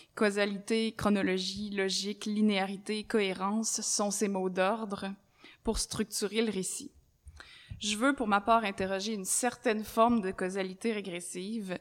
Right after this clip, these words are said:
non dans des essais ludiques comme ceux de Bayard, mais plutôt dans des récits troublants,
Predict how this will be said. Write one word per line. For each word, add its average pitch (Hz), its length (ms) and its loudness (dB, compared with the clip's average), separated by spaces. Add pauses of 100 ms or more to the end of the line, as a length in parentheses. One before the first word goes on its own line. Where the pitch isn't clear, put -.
non 220 340 8
dans 214 200 4
des 196 260 0
essais 196 300 -2
ludiques 190 720 -8 (100)
comme 202 440 0
ceux - 280 -2
de 202 40 -6
Bayard, 190 500 2
mais 202 140 -2
plutôt 226 380 -2
dans 233 160 4
des 190 140 2
récits 208 420 -2
troublants, 196 500 -6